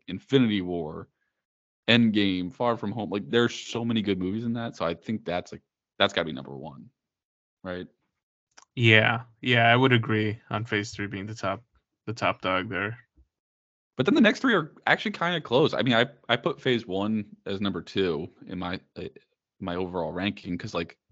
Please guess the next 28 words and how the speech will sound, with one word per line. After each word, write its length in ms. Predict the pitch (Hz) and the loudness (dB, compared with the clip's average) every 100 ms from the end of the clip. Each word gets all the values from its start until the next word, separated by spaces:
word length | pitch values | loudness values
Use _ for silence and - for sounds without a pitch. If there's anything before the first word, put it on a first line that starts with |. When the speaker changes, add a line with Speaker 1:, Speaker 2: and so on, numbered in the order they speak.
| _ - | _ -8
Speaker 1:
it's 180 | 123 | 0
original 340 | 131 110 101 92 | 4 6 6 2
movies. 340 | 92 90 90 | 0 -2 -2
I 60 | 85 | -2
love 220 | 98 87 | -2 -2
the 120 | 87 | -4
originals. 560 | 82 82 90 85 85 - _ _ _ _ _ _ _ _ _ | -4 -6 -6 -8 -10 -12 _ _ _ _ _ _ _ _ _
I, 300 | - - 78 | -20 -6 -2
I 20 | 95 | 0
love 220 | 92 87 | 0 2
Iron 220 | 87 92 | 0 0
Man 220 | 90 90 | -2 -2
one. 360 | 92 90 90 87 | -2 -2 -2 -4
You 120 | 101 | -2
know 140 | 95 95 | -2 -4
how 120 | 90 | -6
I 60 | 90 | -6
feel 120 | 95 | -4
about 140 | 92 | -4
Iron 200 | 90 92 | -4 -6
Man 140 | 95 98 | -8 -10
two. 300 | - 87 95 _ _ | -10 -12 -14 _ _
You 140 | 95 101 | -8 -6
know 140 | 110 | -6
how 160 | 110 101 | -6 -6
I 100 | 101 | -8
feel. 260 | - - - - _ _ _ _ _ | -10 -14 -14 -20 _ _ _ _ _
<laughs> 20 | _ | _